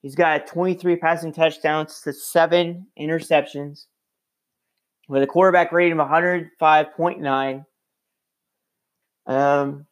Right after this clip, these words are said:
he also, in terms of rushing yards, he also has three hundred yards rushing and five rushing touchdowns. And he also has a receiving touchdown. So he got twenty-nine total touchdowns.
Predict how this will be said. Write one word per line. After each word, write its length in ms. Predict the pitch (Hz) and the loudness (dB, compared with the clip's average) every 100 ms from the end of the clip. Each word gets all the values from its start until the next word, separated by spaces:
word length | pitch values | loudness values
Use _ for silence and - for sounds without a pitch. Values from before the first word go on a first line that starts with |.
| _ | _
he 220 | _ 151 175 | _ 0 2
also, 460 | 196 196 180 156 | 4 2 0 0
in 100 | 156 | -2
terms 260 | 160 170 151 | -4 -4 -2
of 100 | 139 | 0
rushing 380 | 160 175 170 151 | 2 2 -2 -6
yards, 340 | 147 151 135 | -6 -6 -6
he 120 | 151 | 0
also 260 | 170 165 160 | 2 2 -2
has 200 | 147 143 | -2 -4
three 220 | 170 185 | -2 2
hundred 220 | 185 175 | 2 2
yards 320 | 170 170 147 | 4 2 2
rushing 340 | 160 160 160 156 | 0 0 -4 -8
and 120 | 147 | 0
five 240 | 147 147 | 4 4
rushing 280 | 147 147 135 | 2 0 -4
touchdowns. 680 | 131 139 - - - _ _ _ - - - - | -2 -2 -4 -14 -18 _ _ _ -20 -20 -14 0
And 100 | 151 | 2
he 60 | |
also 200 | 190 202 220 | 4 4 2
has 160 | 180 | 4
a 40 | 190 | 0
receiving 440 | 185 240 233 208 | 0 0 0 2
touchdown. 580 | 175 143 - 127 127 - _ _ _ _ _ _ _ _ _ _ _ _ _ _ _ _ _ | 2 0 -2 -6 -8 -16 _ _ _ _ _ _ _ _ _ _ _ _ _ _ _ _ _
So 140 | 143 | -4
he 60 | 156 | 0
got 200 | 190 180 | 0 0
twenty-nine 480 | 170 202 202 196 | -4 0 2 2
total 260 | 175 170 160 | 2 0 0
touchdowns. 680 | 147 143 - 120 - _ | 0 -2 -4 -16 -18 _